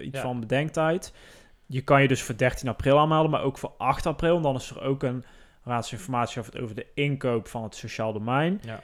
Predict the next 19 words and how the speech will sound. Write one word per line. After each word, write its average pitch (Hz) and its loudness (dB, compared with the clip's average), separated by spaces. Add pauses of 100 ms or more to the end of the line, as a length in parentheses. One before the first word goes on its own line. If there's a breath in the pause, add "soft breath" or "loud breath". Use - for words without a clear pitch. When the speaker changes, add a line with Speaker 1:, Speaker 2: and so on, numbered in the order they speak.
(140)
Speaker 1:
Kunt 131 0
je 131 4
Speaker 3:
heel 120 4
belangrijk. 101 0
Speaker 1:
Ja, 104 0
om 120 -4
Speaker 3:
Ja. 113 -4
Speaker 1:
acht - 2
uur. 165 4
Je 131 -6
kunt 131 -6
je 127 -4
aanmelden 160 6
door 139 2
te 123 -4
mailen 135 6
naar 135 2
griffie 170 -2
apenstaartje 131 -2